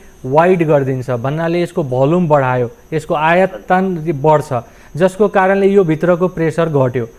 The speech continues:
अब जाडोमा के हुन्छ भने यो खुम्चिन्छ, खुम्चिएको कारणले त्यहाँ प्रेसर बढ्यो। सो गर्मीमा प्राय व्यक्तिको blood pressure घट्छ धेरैको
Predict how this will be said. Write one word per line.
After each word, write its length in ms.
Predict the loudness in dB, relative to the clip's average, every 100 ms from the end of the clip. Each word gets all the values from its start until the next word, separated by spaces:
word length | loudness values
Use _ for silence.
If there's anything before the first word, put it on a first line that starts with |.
| -20 -18 -2
अब 300 | 2 4 2
जाडोमा 540 | 2 2 4 2 0
के 140 | 0 0
हुन्छ 200 | 0 2
भने 280 | 2 2 2
यो 120 | 0
खुम्चिन्छ, 540 | 2 0 2 0 -2 -4 -8 -20 -6
खुम्चिएको 560 | 0 0 2 2 2 2
कारणले 480 | 2 2 2 2 0
त्यहाँ 260 | 0 -2
प्रेसर 400 | 0 -2 0 0
बढ्यो। 400 | 2 2 2 -2 -8 -20 -20 -4
सो 100 | -2
गर्मीमा 600 | 2 2 2 0 0 0
प्राय 380 | 0 0 2 2 2 0 -4 -8
व्यक्तिको 440 | -8 -6 -4 -2
blood 220 | -2 -2
pressure 380 | -2 -4 -2 -4
घट्छ 340 | -2 -4 -4
धेरैको 600 | -6 -2 0 0 0 -2